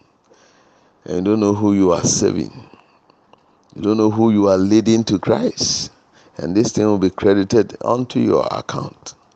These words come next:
So please do well and share the devotional with others. Amen. Today's topic is the glory has been fully paid for.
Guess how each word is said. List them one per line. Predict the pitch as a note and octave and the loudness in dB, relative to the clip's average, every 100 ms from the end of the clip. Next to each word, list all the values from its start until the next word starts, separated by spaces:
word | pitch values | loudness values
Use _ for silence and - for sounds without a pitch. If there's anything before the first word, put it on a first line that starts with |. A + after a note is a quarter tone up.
| _ _ - _ | _ _ -20 _
So | - E2+ F#2 | -6 -2 -2
please | - G2 F#2 - - - _ _ _ - | -2 -2 -2 -2 -6 -6 _ _ _ -14
do | D2+ F#2 | -6 -2
well | F2+ F2+ - | 0 -2 -2
and | B1 D2 - | -6 -8 -6
share | - E2+ C2+ - - | -4 -4 -6 -12 -18
the | B1 | -16
devotional | B1 C2+ D2 C#2+ - D2 | -14 -12 -10 -10 -12 -12
with | C#2 - - | -14 -14 -10
others. | C#2 - - - - - _ _ _ _ _ - | -10 -10 -10 -8 -8 -12 _ _ _ _ _ -6
Amen. | D2+ D#2 D2+ A1+ - _ _ _ _ _ _ _ _ - _ _ - | -4 -4 -6 -10 -16 _ _ _ _ _ _ _ _ -20 _ _ -16
Today's | E2 G#2+ A#2+ B2 | -6 0 0 0
topic | B2 A2+ A2+ A2 - _ A#2+ | -2 -2 -4 -6 -10 _ -2
is | B2+ B2+ - - _ _ _ _ _ _ _ _ _ _ _ _ _ _ _ _ _ _ _ - | 0 0 -4 -8 _ _ _ _ _ _ _ _ _ _ _ _ _ _ _ _ _ _ _ -2
the | A2 | -2
glory | G2 B2 C3 B2+ C3 | 0 0 2 2 2
has | C3 A2 | 0 -2
been | G2+ A2 G#2 | -2 -2 -4
fully | - - A#2+ A#2+ | -8 -2 0 0
paid | A#2+ A2+ G2+ F#2 | 0 0 0 -2
for. | - - | -10 -12